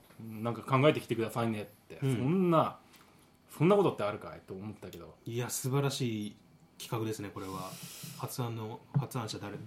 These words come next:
Speaker 2: あ、僕ですけど、
Speaker 1: うん。
Speaker 2: これはもう自分のことながら、
Speaker 1: はいはい。
Speaker 2: 賛辞を送りたいと
Speaker 1: <laughs>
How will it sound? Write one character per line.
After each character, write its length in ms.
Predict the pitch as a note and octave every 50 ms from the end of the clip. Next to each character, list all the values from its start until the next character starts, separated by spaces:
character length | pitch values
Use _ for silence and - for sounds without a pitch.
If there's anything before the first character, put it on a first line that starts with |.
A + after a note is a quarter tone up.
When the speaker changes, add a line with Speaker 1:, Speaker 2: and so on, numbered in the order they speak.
| -
Speaker 2:
あ、 60 | - -
僕 200 | G#2 G#2 - A2
で 80 | A2+ A#2
す 80 | - -
け 100 | G#2 G2
ど、 220 | G2 F#2+ F#2 - - - - - -
Speaker 1:
う 40 | B2+
ん。 300 | B2+ A2+ G2+ G2 - - -
Speaker 2:
こ 60 | -
れ 60 | - A#2+
は 40 |
も 140 | A2+ G#2+ G2
う 20 | F#2 - - - - - - - - - - - -
自 120 | - G#2+
分 160 | G2+ G#2+ G#2 G2+
の 60 | G#2
こ 100 | - A#2
と 120 | - A2
な 100 | G#2 G#2
が 80 | G2+ F2+
ら、 100 | F2 - - - - - - _ _ _ -
Speaker 1:
は 120 | G#2+ B2
い 40 | G#2
は 200 | A#2 G#2 G2 - -
い。 40 | - - - -
Speaker 2:
賛 240 | - - - A2+ G#2
辞 80 | G2 G2
を 40 | F2+
送 120 | - -
り 80 | F#2+ F#2
た 120 | - F#2+
い 60 | F2
と 120 | - - -
Speaker 1:
<laughs> 80 | -